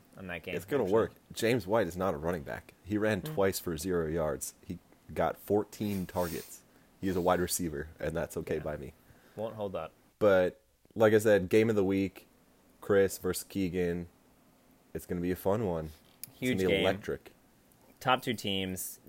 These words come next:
Speaker 1: three-point spread in favor of Chris somehow, and
Speaker 2: Nail
Speaker 1: I don't
Speaker 2: biter.
Speaker 1: think, uh, they've got, he's got Ingram on a bye, but otherwise they got pretty full matchup, pretty full
Speaker 2: Mm-hmm.
Speaker 1: lineups for this week. Um, yeah, that should be super interesting,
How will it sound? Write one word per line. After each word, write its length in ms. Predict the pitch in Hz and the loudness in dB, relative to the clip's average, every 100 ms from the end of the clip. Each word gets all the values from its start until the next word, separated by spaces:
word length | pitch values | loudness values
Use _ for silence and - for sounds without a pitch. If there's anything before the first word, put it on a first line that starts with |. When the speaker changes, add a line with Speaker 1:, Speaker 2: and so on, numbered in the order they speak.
| 110 101 | -16 -6
Speaker 1:
three-point 460 | 123 127 127 135 - | 0 0 2 -4 -6
spread 480 | - 98 95 95 92 | -4 0 2 2 0
in 160 | 92 90 | -6 -10
favor 540 | - 92 92 92 90 | -6 -4 -2 -2 -4
of 360 | 85 85 82 - | -4 -6 -6 -14
Chris 580 | - - 92 90 - - | -14 -6 -4 -4 -8 -14
somehow, 840 | - - 101 92 90 90 87 87 - | -12 -8 -8 -8 -8 -8 -6 -6 -8
and 200 | 95 90 | -8 -4
Speaker 2:
Nail 80 | 76 | -4
Speaker 1:
I 20 | - | -2
don't 100 | 71 | -4
Speaker 2:
biter. 80 | |
Speaker 1:
think, 120 | - 78 _ _ _ _ _ | -6 -8 _ _ _ _ _
uh, 420 | 92 90 87 87 82 | -6 -4 -4 -6 -6
they've 180 | 101 120 | -2 0
got, 280 | 139 120 - | 2 0 -2
he's 120 | 120 | 0
got 180 | 175 - | 0 0
Ingram 300 | 123 143 117 | -4 -4 -4
on 80 | 104 | -4
a 40 | 85 | -4
bye, 320 | 82 104 90 | -4 -4 -4
but 120 | 82 | -6
otherwise 340 | 107 147 185 | -6 -4 -4
they 80 | 113 | -4
got 180 | 98 95 | -4 -6
pretty 180 | 98 95 | -8 -12
full 240 | - 92 | -8 -8
matchup, 420 | 87 85 - 85 - _ _ | -8 -10 -8 -10 -10 _ _
pretty 140 | 104 | -6
full 180 | 95 101 | -4 -4
Speaker 2:
Mm-hmm. 240 | 90 90 95 | -4 -6 -8
Speaker 1:
lineups 200 | - - | -12 -14
for 80 | 82 | -12
this 160 | 80 | -10
week. 240 | 87 82 82 | -12 -12 -14
Um, 260 | 85 82 78 - _ _ - - _ _ _ | -14 -12 -14 -20 _ _ -20 -20 _ _ _
yeah, 160 | 110 110 | 0 2
that 160 | 98 - | 2 -2
should 140 | 156 | -4
be 80 | 147 | -4
super 340 | - 113 104 | -4 -4 -4
interesting, 760 | - 101 98 - 95 90 90 | -6 -6 -10 -10 -10 -8 -10